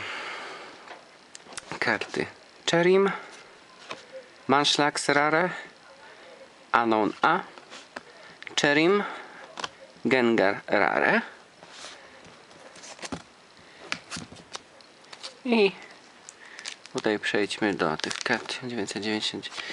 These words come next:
dziewięć. Tutaj jest trainer, a tutaj Dialga rare reverse, Empoleon holo, Mismagius rare reverse, Rhyperior holo,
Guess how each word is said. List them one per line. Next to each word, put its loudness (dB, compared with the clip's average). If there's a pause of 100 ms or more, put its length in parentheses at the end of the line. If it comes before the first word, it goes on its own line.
(540)
dziewięć. 0
Tutaj 2
jest -2
trainer, 2
a 4
tutaj 2 (100)
Dialga 2 (420)
rare 4
reverse, 0 (1200)
Empoleon 4
holo, 4 (840)
Mismagius 2
rare 2
reverse, 0 (440)
Rhyperior 2
holo, 2